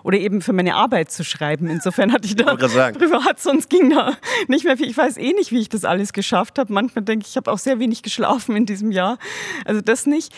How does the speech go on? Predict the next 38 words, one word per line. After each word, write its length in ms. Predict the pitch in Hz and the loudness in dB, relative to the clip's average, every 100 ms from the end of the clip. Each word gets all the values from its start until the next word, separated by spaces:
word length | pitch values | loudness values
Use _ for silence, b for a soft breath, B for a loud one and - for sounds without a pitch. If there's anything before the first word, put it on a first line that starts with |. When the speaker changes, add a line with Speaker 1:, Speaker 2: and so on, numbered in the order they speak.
| B - | B -8
Speaker 1:
Ich 180 | 240 | -2
habe 100 | 254 - | -2 -2
dann 220 | 226 285 | -2 0
auch, 240 | - 262 | -2 -4
als 300 | - 240 226 | -4 -4 -4
er 100 | 269 | -4
gestorben 540 | 226 - 233 254 269 269 | -4 -4 -4 -2 -2 -2
war, 260 | 269 - | -4 -2
hatte 160 | 240 226 | -4 -4
ich 80 | - | -4
erstmal 460 | 240 233 - 247 | -4 -4 -4 0
nur 160 | 247 247 | 0 0
in 100 | 240 | 0
dem 140 | 226 | 0
ersten 340 | - 214 - 240 | -2 -4 -6 -6
Trauerjahr 560 | 233 247 247 233 220 B B | -2 0 0 0 -2 B B
auch 180 | - 208 | -4 0
nur 140 | 254 247 | 0 2
über 180 | 214 | 0
diese 520 | 202 220 240 247 233 202 - | 0 -4 -2 0 0 -4 -2
Zeit 340 | 226 214 - | 0 0 -2
geschrieben, 540 | 220 - 233 240 196 | -4 -4 -2 0 0
also 180 | 170 175 | -2 -2
was 160 | 180 - | -2 -2
mir 100 | 202 | -2
da 140 | 190 | -2
aktuell 400 | 180 - 202 208 | -2 -4 -2 -2
alles 240 | - 202 - | -2 -4 -6
passiert 400 | 208 - 254 196 | -8 -2 -2 -2
ist. 160 | - B B B B | -8 B B B B
Und 100 | 202 | 0
als 140 | 202 | 0
ich 80 | 220 | -2
das 160 | 233 - | -6 -4
fertig 420 | 220 254 339 - | -2 -2 -4 -6
hatte 160 | 269 269 | -2 -2
und 120 | 240 | -2
dachte, 340 | 247 - 247 | -4 -4 -6